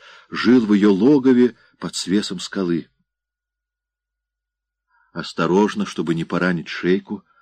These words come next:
волчица ухватила малыша за ворот курточки и резким рывком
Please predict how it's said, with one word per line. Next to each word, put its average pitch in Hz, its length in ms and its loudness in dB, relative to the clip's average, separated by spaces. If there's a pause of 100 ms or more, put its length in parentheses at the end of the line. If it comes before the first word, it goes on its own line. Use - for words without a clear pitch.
(420)
волчица 92 640 -2
ухватила 98 540 0
малыша 92 640 -2
за 85 200 -4
ворот 82 320 0
курточки 107 720 -4 (600)
и 85 140 0
резким 104 440 0
рывком 135 560 0